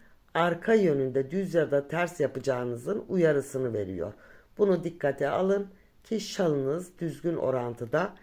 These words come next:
ilerlesin. Şimdi yanındakini düz ördük. Yine merkezden önceki iki ilmeğe kadar aradaki ilmeklerim ters.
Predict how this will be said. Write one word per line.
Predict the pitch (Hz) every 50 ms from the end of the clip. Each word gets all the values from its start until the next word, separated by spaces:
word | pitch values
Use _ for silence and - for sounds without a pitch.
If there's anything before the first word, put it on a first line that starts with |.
| - - - - - - - - -
ilerlesin. | 226 196 170 151 139 127 117 113 107 104 - - 104 101 - - _ _ _ _ _ _ _ - - _ _ - -
Şimdi | - - - 214 190 156 131 123 120 117 - - _ -
yanındakini | 175 180 180 165 151 143 135 131 127 127 123 123 123 123 127
düz | 160 170 160 180
ördük. | 180 170 165 160 156 - 170 170 170 - - - - - - _ - -
Yine | 208 220 220 190 170 170 180 185
merkezden | 190 185 175 170 175 170 170 - 175 170 165 165 196 196
önceki | 190 170 143 131 123 - 127 120 117 - - 175 196 208 208 - - - - - - _ - -
iki | - 233 226 - - 185
ilmeğe | 160 139 131 120 120 113 113 113 113 113
kadar | - - 170 170 143 147 135 131 143 170 190 - - - - - _ _ _ _ _ _ - _ - - - -
aradaki | - 196 202 165 139 117 123 117 - - 131
ilmeklerim | - - - 170 160 151 135 123 117 110 - - 110 110 107 101 104 101 104 104 -
ters. | - - 147 139 135 131 147 170 185 - - - -